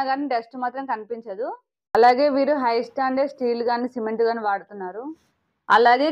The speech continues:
complete గా red bricks వాడుతున్నారు. మనకి ఇది కూడా thirty feet road అండి.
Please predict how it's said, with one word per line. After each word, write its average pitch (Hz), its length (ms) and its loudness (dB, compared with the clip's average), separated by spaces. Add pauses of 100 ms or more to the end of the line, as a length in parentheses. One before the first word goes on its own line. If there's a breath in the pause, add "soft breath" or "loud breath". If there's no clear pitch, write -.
complete 262 440 -2
గా 302 120 2
red 233 220 -2
bricks 262 320 -4
వాడుతున్నారు. 214 580 -4 (1120)
మనకి 302 220 0
ఇది 320 120 2
కూడా 370 140 0
thirty 302 240 0
feet 320 160 0
road 285 160 4
అండి. 247 200 2